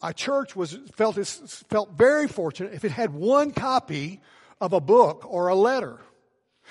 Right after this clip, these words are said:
And so they had to read this, and they would read it over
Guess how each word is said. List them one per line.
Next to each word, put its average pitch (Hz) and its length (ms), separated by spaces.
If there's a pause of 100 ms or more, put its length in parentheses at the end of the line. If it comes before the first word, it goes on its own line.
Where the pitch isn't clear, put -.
And 175 100
so 214 120
they 277 240
had 285 260
to 233 80
read 220 460
this, 180 200
and 180 120
they 262 100
would 208 160
read 233 260
it 240 60 (120)
over 247 540